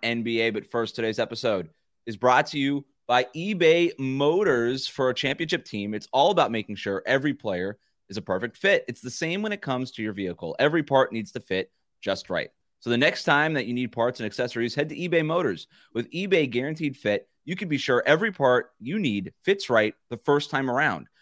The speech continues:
Just add your ride to My Garage and look for the green check to know that your part is going to fit or get your money back. Because just like in sports, confidence is the name of the game when you shop on eBay Motors. And with over one hundred and twenty-two million parts to choose from, you'll be back in the game in no time.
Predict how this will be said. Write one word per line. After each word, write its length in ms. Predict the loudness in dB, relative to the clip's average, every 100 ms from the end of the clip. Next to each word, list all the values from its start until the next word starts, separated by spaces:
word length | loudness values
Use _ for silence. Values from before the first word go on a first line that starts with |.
| _ -6
Just 180 | -2
add 240 | 0 2 2
your 120 | 2
ride 300 | 4 4 2
to 80 | 0
My 160 | 0
Garage 420 | 0 2 2 0 0
and 100 | -4
look 180 | -4
for 80 | -6
the 80 | -8
green 260 | -4 -6 -2
check 320 | -2 -2 -4
to 80 | -4
know 160 | 0
that 120 | 0
your 140 | -2 -2
part 340 | 2 2 0
is 80 | -6
going 260 | -4 -4 -6
to 60 |
fit 360 | -2 2 2 0 _ _
or 440 | 2 4 4 0 _ -8
get 140 | -6
your 100 | -2
money 180 | -2 0
back. 400 | 2 2 0 -8 _ _ -18
Because 460 | -18 -18 _ 0 2
just 240 | 0 2
like 160 | 0 0
in 60 |
sports, 420 | -6 0 0 0 -10
confidence 600 | -4 -2 0 -2 -4 -6 -8
is 140 | -6
the 80 | -4
name 200 | -2 -2
of 60 |
the 60 | -2
game 340 | -4 -6 -6
when 100 | -8
you 60 | -8
shop 320 | -2 0 0
on 140 | -4 -4
eBay 320 | -4 0 0
Motors. 380 | 0 -2 -6 -12 _ _ -2
And 60 |
with 120 | 2
over 260 | 2 2 2
one 220 | 2 0
hundred 240 | -2 0 -2
and 100 | -2
twenty-two 460 | -4 -4 -4 -2
million 420 | 0 0 0 -2 2
parts 240 | 2 2
to 80 | -6
choose 260 | -6 -6 0
from, 260 | 0 0 -4 _ -2
you'll 140 | 0
be 100 | 2
back 300 | 4 4 4
in 60 | -2
the 60 |
game 260 | -2 0 0
in 100 | 0
no 160 | 0
time. 360 | -2 -6 -8